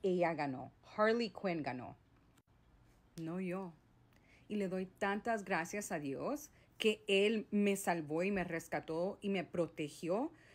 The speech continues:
cuando yo estaba haciendo cosas como estas. Y cada vez que yo dejaba que algo me poseyera de esa manera, yo era increíble, porque también hacía belly dancing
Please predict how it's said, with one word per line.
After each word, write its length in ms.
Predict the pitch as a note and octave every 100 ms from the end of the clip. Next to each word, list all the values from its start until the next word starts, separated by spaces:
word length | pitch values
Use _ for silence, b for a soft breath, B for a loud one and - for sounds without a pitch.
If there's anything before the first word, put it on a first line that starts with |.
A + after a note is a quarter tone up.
| B
cuando 200 | A3 G#3
yo 160 | E3+ E3+
estaba 360 | F3 F#3 D#3
haciendo 340 | E3 D#3+ D3+ D3
cosas 320 | C#3+ D3 C#3+
como 240 | D#3 C#3+
estas. 580 | C3 - - F#3 - - - - _ b b
Y 140 | A#3 F#3
cada 340 | A3 G3+ B3+
vez 360 | C4+ B3 G3 -
que 200 | G#3 F#3
yo 200 | D3+ F3+
dejaba 500 | A3 G#3+ F#3+ G3 E3
que 140 | -
algo 220 | D3 D#3 G3
me 140 | G3
poseyera 680 | F#3 E3 - D3 C3+ C3+ F#3
de 140 | E3+
esa 220 | C#3+ -
manera, 560 | F3 D3+ C#3 C3+ G3+ E4 - B B B B _ -
yo 460 | D#3+ A3+ A#3 B3+ -
era 320 | G3+ G#3 A3+
increíble, 840 | G#3+ G#3+ - F3+ E3 F#3 E3+ B2 -
porque 260 | A3 G3+ G#3
también 320 | G3+ F#3+ F#3
hacía 340 | G#3 - F#3+
belly 420 | F3 E3+ F3 G#3+ G3
dancing 600 | D3 C3+ C3+ C#3+ A2